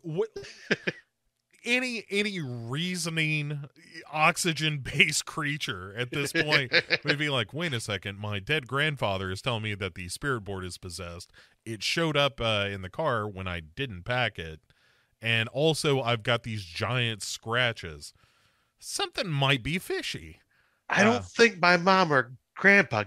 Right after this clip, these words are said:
Speaker 2: gave me those scratches, or did they?
Speaker 1: And <laughs> it's so dumb. And then,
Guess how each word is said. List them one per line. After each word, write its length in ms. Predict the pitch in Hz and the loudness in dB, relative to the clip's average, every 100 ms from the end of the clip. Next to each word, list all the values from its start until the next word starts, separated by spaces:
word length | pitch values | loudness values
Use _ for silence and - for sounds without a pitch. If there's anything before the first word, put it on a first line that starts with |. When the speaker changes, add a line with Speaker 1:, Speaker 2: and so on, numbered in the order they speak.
| 101 | 0
Speaker 2:
gave 200 | 107 101 | -2 -2
me 100 | 104 | -4
those 220 | 104 101 | -4 -4
scratches, 760 | - - 101 98 151 151 - - | -4 -2 -4 0 0 -2 -8 -8
or 200 | - 175 - | -4 -2 2
did 160 | 247 - - | 0 0 -6
they? 380 | 98 - - - - _ _ - _ _ _ | -8 -8 -12 -18 -20 _ _ -20 _ _ _
Speaker 1:
And 260 | 202 202 190 - - - - - - - - | 2 2 0 -6 -20 -20 -20 -20 -20 -10 -6
<laughs> 880 | - - - _ _ _ _ 170 - | -6 -8 -20 _ _ _ _ -10 -8
it's 220 | 170 170 | -6 -6
so 280 | - 156 170 | -4 -4 -4
dumb. 360 | 165 160 147 131 - - _ | -6 -4 -4 -8 -18 -20 _
And 200 | - 208 | -4 -2
then, 340 | 214 220 208 | -2 -2 -4